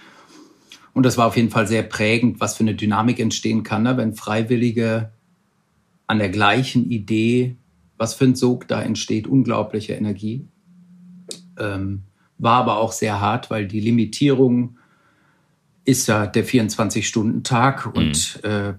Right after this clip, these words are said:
Speaker 1: beim Filmdreh steht, kommt die Crew am nächsten Tag und das Set muss fertig sein und, äh,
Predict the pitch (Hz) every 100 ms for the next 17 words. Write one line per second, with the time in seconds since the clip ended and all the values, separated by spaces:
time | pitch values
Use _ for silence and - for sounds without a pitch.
0 | - 104 101 101 - - 107 120 - 123
1 | 120 123 113 98 - - - - 104 107
2 | 107 - - 113 104 113 - 120 135 127
3 | 131 - 127 120 139 131 113 - 107 107
4 | - 104 104 127 - 113 123 120 107 104
5 | - - 101